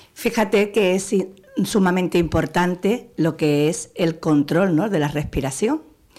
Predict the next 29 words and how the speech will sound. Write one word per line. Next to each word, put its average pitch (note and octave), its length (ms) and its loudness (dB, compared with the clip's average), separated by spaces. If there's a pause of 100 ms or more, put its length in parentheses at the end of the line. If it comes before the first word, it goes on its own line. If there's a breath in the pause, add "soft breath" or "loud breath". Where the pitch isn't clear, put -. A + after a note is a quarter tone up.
(400 loud breath)
Eh, F3 280 2
yo E3 140 0
creo F3 180 2
que F#3 140 2
vamos E3 260 0
a F#3 40 -2
aprender E3+ 360 0
todo F3 400 2
el D3+ 220 0
sentido E3 500 0
de E3+ 80 0
lo D3+ 140 0
que D#3 80 -4
es C#3+ 80 -4
la D#3 120 -2
apnea. D#3 440 0 (320 loud breath)
La F#3 140 -4
gente F#3 340 0
solamente F#3 400 -2
conoce F#3 380 0
lo G3+ 100 2
de, E3+ 320 2
el E3 160 0
mal E3+ 220 0
de F3+ 80 0
la E3+ 80 2
apnea D#3+ 280 0
del D3+ 140 0
sueño. D#3 440 0